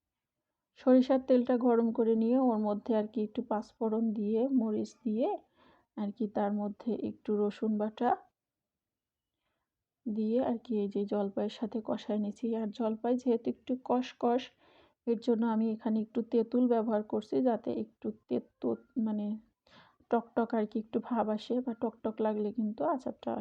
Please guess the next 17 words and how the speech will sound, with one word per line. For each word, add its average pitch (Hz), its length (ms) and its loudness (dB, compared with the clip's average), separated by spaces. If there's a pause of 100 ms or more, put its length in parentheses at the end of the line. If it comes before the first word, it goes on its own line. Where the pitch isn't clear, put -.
(200)
খেতে, 220 320 -4 (760)
আহ, 208 180 -8
টেস্ট 220 320 -2
হয়। 220 220 -6 (3500)
তো 285 120 2
এভাবেই 262 540 6
আর 254 220 4
কি 220 180 0 (200)
আমি 220 200 2 (240)
জলপাইয়ের 214 480 0
আচারটা - 500 -4
বানাই। 214 340 0 (3500)
আর 254 120 2
একটা 262 240 2
মিষ্টি 262 400 8
করে 277 240 4
বানাইতাম, 233 560 0